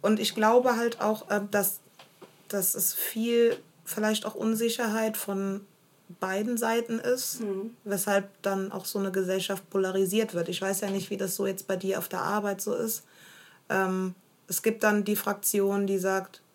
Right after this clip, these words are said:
Speaker 1: ja, die wollen nichts mit uns zu tun haben. So die
Speaker 2: Mhm.
Speaker 1: Deutschen, die sagen, die wollen nichts mit uns zu tun haben, die sind dann nur so für sich und so. Und dann gibt's halt die Fraktion, die sagt, die wollen uns nicht, die
Speaker 2: Mhm.
Speaker 1: werden uns niemals akzeptieren und die sind überhaupt nicht happy.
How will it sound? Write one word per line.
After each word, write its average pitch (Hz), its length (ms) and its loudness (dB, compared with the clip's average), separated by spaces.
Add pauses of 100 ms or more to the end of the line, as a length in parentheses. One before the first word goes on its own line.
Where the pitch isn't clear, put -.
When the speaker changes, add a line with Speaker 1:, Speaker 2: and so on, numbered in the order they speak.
(440)
Speaker 1:
ja, 185 140 0
die 190 120 2
wollen 196 160 2
nichts 190 220 -2
mit 190 100 -2
uns 190 200 -2
zu 190 100 -2
tun 254 320 -2
haben. 254 300 -4
So 240 80 0
die 214 80 2
Speaker 2:
Mhm. 196 40 0
Speaker 1:
Deutschen, 202 340 0
die 202 80 0
sagen, 190 280 0
die 180 80 -2
wollen 185 140 -2
nichts 180 180 -6
mit 185 100 -6
uns 180 180 -2
zu 190 100 -2
tun 254 360 -2
haben, 220 300 2
die 196 100 -2
sind 190 200 -2
dann 185 120 -2
nur 190 160 0
so 185 100 -4
für 190 160 -2
sich 247 300 -2
und 233 160 0
so. 226 380 2 (500)
Und 190 240 -2 (140)
dann 202 200 8
gibt's 202 260 0
halt 196 160 4
die 202 80 2
Fraktion, 196 560 0
die 196 100 0
sagt, 190 360 0
die 190 120 0
wollen 208 220 6
uns 240 220 -4
nicht, 247 520 -4
die 202 80 2
Speaker 2:
Mhm. 185 60 2
Speaker 1:
werden 208 180 4
uns 196 160 -2
niemals 214 320 2
akzeptieren 240 920 0
und 202 340 0
die 202 100 0
sind 202 200 0
überhaupt 202 360 0
nicht 196 180 -2
happy. 185 340 -2